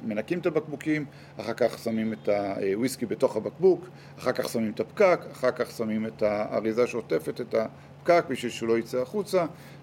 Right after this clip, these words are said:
שמים את התווית, מכניסים לתוך, אה, ארגזים, אז יש שם צוות של ארבעה, חמישה עובדים די קבועים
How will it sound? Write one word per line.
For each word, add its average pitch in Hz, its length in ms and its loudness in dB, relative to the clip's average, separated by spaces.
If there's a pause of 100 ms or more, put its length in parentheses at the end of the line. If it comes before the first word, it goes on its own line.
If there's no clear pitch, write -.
שמים 120 380 2
את 123 120 0
התווית, 202 540 2 (580)
מכניסים 120 460 -2
לתוך, 117 420 2
אה, 113 60 4 (500)
ארגזים, 147 500 2 (600)
אז 117 280 -2
יש 208 120 -4
שם 202 160 0
צוות 160 380 0
של 120 160 0
ארבעה, 113 280 2
חמישה 123 300 0
עובדים 123 280 2
די 143 140 4
קבועים 120 460 0